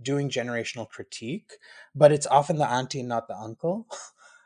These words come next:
The uncle gets to be the sweet, funny, goofy figure and also doesn't appear that often. It is often women who are criticized for their quote-unquote backward values. My interests are in, are very much in queer and trans studies, and I think it's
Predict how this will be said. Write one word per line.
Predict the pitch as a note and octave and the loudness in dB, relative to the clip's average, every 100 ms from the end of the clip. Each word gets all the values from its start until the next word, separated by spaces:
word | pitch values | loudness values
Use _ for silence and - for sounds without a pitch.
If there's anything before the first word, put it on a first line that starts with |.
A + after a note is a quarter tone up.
| _ | _
The | D3 | 2
uncle | C#3+ F3+ F3+ | 4 4 2
gets | D#3 D#3 - | 2 0 -2
to | |
be | D3+ | -4
the | C#3+ C3 | -2 0
sweet, | - - C#3+ C#3+ - | 0 0 -2 -6 -10
funny, | - B2+ C3+ C3 C3 B2+ B2+ - - _ _ _ - C#3 | -4 -4 -4 -6 -6 -6 -6 -8 -18 _ _ _ -10 -4
goofy | C3 C#3 - C3+ B2+ B2 A#2+ A#2+ - _ _ _ | 0 0 0 0 2 2 0 -4 -10 _ _ _
figure | E3 D#3 D3+ C3 B2 _ _ _ _ | -2 2 2 2 -2 _ _ _ _
and | F#3 G#3+ | 2 2
also | A3 | 2
doesn't | G#3 F3 F3+ | 2 2 2
appear | D3 - F3 G3+ | -2 -2 0 2
that | D3 - | 2 2
often. | A#2 G#2+ - G#2+ G#2+ - - - - - | -2 -6 -8 -12 -14 -20 -20 -20 -20 -8
It | C#3+ C3+ | -4 -2
is | C3 B2 B2+ - | -2 -4 -8 -2
often | C3+ C3+ D3+ B2 | -2 0 -4 -2
women | B2+ D3 D3 | -2 -2 -4
who | C#3+ C3+ | -2 0
are | A2+ A2 - - | 2 2 -2 -10
criticized | E3 C#3 - B2+ A#2+ - | -6 -4 2 4 4 0
for | - B2 | -6 -4
their | A#2 | -2
quote-unquote | A2+ - B2+ B2 - A2+ | -4 -4 -6 -6 -10 -4
backward | A2 G#2 A#2 A2 | -4 -4 -8 -2
values. | A2+ A2 A2 G#2 G#2+ - - - - _ _ _ _ _ | 4 4 2 -6 -12 -8 -6 -6 -12 _ _ _ _ _
My | F3 E3+ E3+ | 2 4 4
interests | F3+ F#3+ - | 2 0 2
are | C#3 B2+ | 4 4
in, | B2+ B2+ - | 0 -6 -6
are | B2+ | -6
very | B2 C3 | -2 -4
much | C3+ B2 | -4 -8
in | C3 | -10
queer | - C3+ | -6 -6
and | A#2+ | -6
trans | - A#2+ G#2+ | -8 -10 -8
studies, | - D#3+ D#3+ C#3 | -4 -2 -2 -2
and | C3 | -6
I | |
think | C3 F3+ F#3 | -6 -2 -2
it's | E3+ | -4